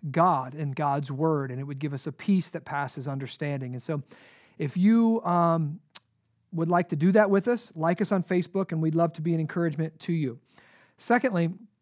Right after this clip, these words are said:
uh, for the last eight years, we have been gathering together in smaller groups of people that meet in homes that we call missional communities. They are more than just a small group.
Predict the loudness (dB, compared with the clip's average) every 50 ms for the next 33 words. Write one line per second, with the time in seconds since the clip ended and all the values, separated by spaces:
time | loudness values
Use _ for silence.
0 | _ _ _ _ _ _ _ _ -20 -12 -4 2 2 2 4 4 4 4 4 6
1 | 6 6 6 6 4 2 0 2 4 4 4 4 4 4 4 4 4 4 2 -2
2 | -2 0 2 4 4 4 2 2 2 2 2 2 2 2 4 4 4 2 2 0
3 | 0 0 0 -2 -2 2 2 2 2 2 0 0 0 -2 -2 -2 -2 -4 -2 0
4 | 2 4 6 6 6 6 6 4 4 2 0 0 0 -6 -8 -6 -2 -2 -2 -2
5 | -4 -6 -6 -6 -6 -8 -10 _ -20 -20 -20 -18 _ -8 -6 -2 2 4 8 8
6 | 8 8 6 4 2 2 2 2 0 0 0 2 2 2 0 0 0 -2 -4 -6
7 | -2 0 0 0 0 0 0 0 0 2 2 2 2 0 0 -2 -4 -6 -6 -6
8 | -6 -6 -4 -2 -2 -4 -6 -8 -12 -18 -20 _ _ _ _ _ -20 _ _ _
9 | _ _ _ _ _ _ _ _ _ _ _ _ _ _ 0 4 4 6 6 8
10 | 8 8 10 8 8 8 6 4 4 4 4 2 2 -2 -4 -2 0 2 4 4
11 | 4 4 4 2 2 2 2 0 -6